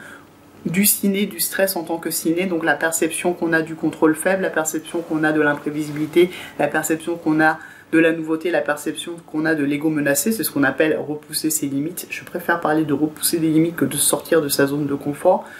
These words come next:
Sortir de sa zone de confort, c'est bien, on le fait une fois, mais après, qu'est-ce qui se passe ? Et puis, euh,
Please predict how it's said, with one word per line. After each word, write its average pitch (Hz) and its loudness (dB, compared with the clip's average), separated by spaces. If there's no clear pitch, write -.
Sortir 165 2
de 160 -2
sa 156 0
zone 156 0
de 151 -8
confort, 156 -6
c'est 147 -4
bien, 151 -4
on 175 -2
le 165 -6
fait - -6
une 143 -2
fois, 165 0
mais 151 -2
après, 139 -2
qu'est-ce - -10
qui 151 -14
se - -12
passe ? 165 0
Et - -10
puis, 151 -4
euh, 147 4